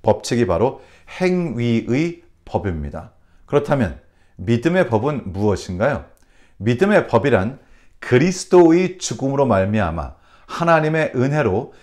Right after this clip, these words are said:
예수 믿는 자를 의롭다 하시는 법칙이 바로 믿음의 법입니다. 그러니까 믿음의 법칙에 따르면 우리에게는 자랑할 것이 없습니다. 자랑이란 요소는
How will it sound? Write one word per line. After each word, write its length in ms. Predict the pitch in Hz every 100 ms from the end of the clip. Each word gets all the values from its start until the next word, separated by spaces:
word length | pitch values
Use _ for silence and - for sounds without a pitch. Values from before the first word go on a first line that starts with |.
| - 95
예수 640 | 98 127 170 175 - 180
믿는 400 | 113 113 135 135
자를 480 | 123 135 175 - - _
의롭다 1040 | 156 151 202 214 208 - - _ 196 196 190
하시는 440 | 175 175 175 165
법칙이 380 | 139 - 156 143
바로 240 | 127 127 101
믿음의 460 | 120 131 120 98
법입니다. 420 | 101 85 78 73 - _ _ _ -
그러니까 400 | 160 190 196 208
믿음의 560 | 127 156 202 202 190
법칙에 680 | - 135 - - 180 175 -
따르면 460 | 180 185 180 196 147
우리에게는 600 | 113 117 107 104 156 180 _ _ _ _ _
자랑할 460 | - 104 104 95 82
것이 380 | 85 - 135 -
없습니다. 560 | - 95 - 104 78 - _ _ _ -
자랑이란 600 | - 101 139 139 131 113
요소는 400 | 95 101 123